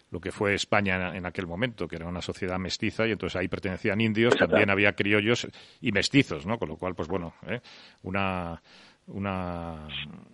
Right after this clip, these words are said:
Speaker 1: una r-, una raza mul-, o un multi-, <laughs> no, ahora se llamaría multirracial, ¿no? Una cuestión, pero en aquel momento, pues era lo que era España y lo que siempre hizo en, en aquel, en el continente americano.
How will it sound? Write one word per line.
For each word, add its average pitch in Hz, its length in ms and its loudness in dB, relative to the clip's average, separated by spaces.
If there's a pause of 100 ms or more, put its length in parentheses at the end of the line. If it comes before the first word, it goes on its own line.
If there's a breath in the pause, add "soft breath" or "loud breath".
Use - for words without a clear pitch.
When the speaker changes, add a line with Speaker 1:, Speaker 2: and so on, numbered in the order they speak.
(140)
Speaker 1:
una 95 180 -4
r-, 101 180 -2
una 113 360 2
raza 123 400 8
mul-, 107 440 4
o 95 140 0
un 113 240 6
multi-, 110 500 2
<laughs> - 20 -2
no, 110 120 -2 (160)
ahora 107 120 6
se 131 100 4
llamaría 113 320 8
multirracial, 98 760 4
¿no? 143 180 0
Una 92 300 -6
cuestión, 92 400 -4
pero - 140 -10
en 80 100 -10
aquel 95 200 -4
momento, 98 420 0 (440 loud breath)
pues 95 180 -2
era 104 120 6
lo 101 120 4
que - 80 0
era 101 100 4
España 107 360 2
y - 20 4
lo 101 100 2
que 90 100 -4
siempre 92 420 -2 (360 loud breath)
hizo 101 320 -2
en, 87 400 -8
en 98 160 -8
aquel, 92 240 -4
en 85 80 -8
el 85 80 -10
continente 92 400 -6
americano. 85 380 -6